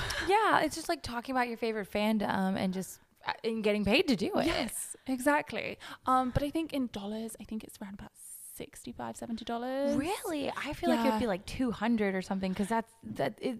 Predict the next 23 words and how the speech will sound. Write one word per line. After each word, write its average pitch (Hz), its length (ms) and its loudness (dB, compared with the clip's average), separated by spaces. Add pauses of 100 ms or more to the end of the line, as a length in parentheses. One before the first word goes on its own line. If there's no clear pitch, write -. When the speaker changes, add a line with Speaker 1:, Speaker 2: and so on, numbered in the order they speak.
Speaker 2:
you're 240 160 0
getting 285 220 0
so 233 320 -2
Speaker 1:
You 220 160 6
get 254 200 8
a 226 60 6
lot 202 320 6
Speaker 2:
much. - 80 -8
Speaker 1:
for 202 280 2
it, 87 200 2
yeah. - 140 0
Speaker 2:
Like, - 260 -2
right 277 200 0
when 302 120 -2
you 277 60 -2
said 277 220 0
it's - 180 -4
the 254 60 0
halfway 240 420 2
point, 226 240 2
I'm 226 80 2
like, 233 240 0
I 359 180 4